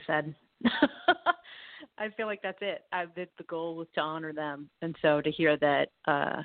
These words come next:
that you, who've, who've been in this world a lot longer than I have, uh, see that in this film, that's, that was, that's critical and vital and,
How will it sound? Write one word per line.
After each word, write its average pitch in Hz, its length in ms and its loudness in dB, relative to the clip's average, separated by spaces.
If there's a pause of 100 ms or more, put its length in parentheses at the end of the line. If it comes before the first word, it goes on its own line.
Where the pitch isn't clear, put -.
(180)
that 196 120 8
you, 196 440 6
who've, 170 260 0 (120)
who've 165 260 2
been 190 160 6
in 208 100 2
this 175 160 -4
world 175 180 0
a 160 40 2
lot 175 220 6
longer 190 280 2
than 165 160 -2
I 147 160 0
have, 143 200 -8 (320)
uh, 151 400 6 (160)
see 226 180 -4
that 165 180 6
in 156 100 -2
this 151 200 -4
film, 147 240 -6 (340)
that's, 180 180 4 (680)
that 208 120 10
was, 202 260 4
that's 190 220 0
critical 180 520 -2
and 165 180 -8
vital 156 560 -4
and, 147 360 -8